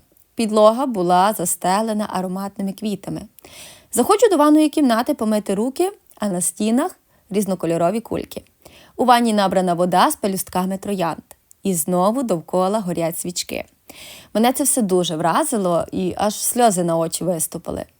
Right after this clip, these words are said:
Яка краса. Оце чоловік таку романтику зробив. В нас зроду такого не було. А я думала про розлучення. От дурепа! І тут я чую кроки.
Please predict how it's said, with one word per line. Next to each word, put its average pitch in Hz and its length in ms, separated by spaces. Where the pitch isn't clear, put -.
Яка 202 240
краса. 190 480
Оце 185 320
чоловік 294 420
таку - 220
романтику 220 580
зробив. 180 500
В - 40
нас 214 140
зроду 226 340
такого 175 400
не 185 100
було. 185 400
А 254 80
я 302 140
думала 254 360
про 226 180
розлучення. 202 760
От 254 240
дурепа! 185 560
І 190 80
тут 302 180
я 247 80
чую 247 280
кроки. - 400